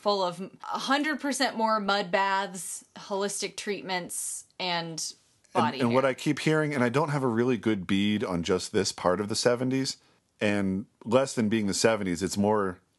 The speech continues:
Speaker 2: the end of the sixties, which is the revolution was about as one as it would ever be,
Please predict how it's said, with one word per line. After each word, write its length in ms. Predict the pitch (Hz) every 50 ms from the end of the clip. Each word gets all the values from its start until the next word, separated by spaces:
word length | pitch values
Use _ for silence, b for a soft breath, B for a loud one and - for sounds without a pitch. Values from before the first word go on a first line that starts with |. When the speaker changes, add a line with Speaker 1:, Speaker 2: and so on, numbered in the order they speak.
| _ _ _ _ _ _ _ _ 143
Speaker 2:
the 220 | 139 104 95 - - -
end 380 | 92 101 95 95 95 92 87
of 100 | 87 76
the 100 | 87 85
sixties, 720 | - - - - - - - - - - - - - - _ _ _ _ _ -
which 340 | 107 104 92 - - - -
is 680 | 127 98 98 95 95 95 92 92 92 90 87 - - - - _ _ _ _ _ _ _ _ _ _ _ - -
the 140 | 101 104
revolution 1000 | 101 107 131 143 131 147 139 135 147 151 143 - - 147 139 139 139 139 139 131 - _ _ _ _ _ -
was 220 | - 110 110 104 101
about 300 | 98 110 127 139 139 131
as 160 | 117 101 98
one 340 | 90 92 104 120 127 131 127
as 120 | 120 113
it 80 | 123 117
would 120 | 107 101 101
ever 260 | 110 110 104 95 90
be, 380 | 82 82 85 82 80 80 78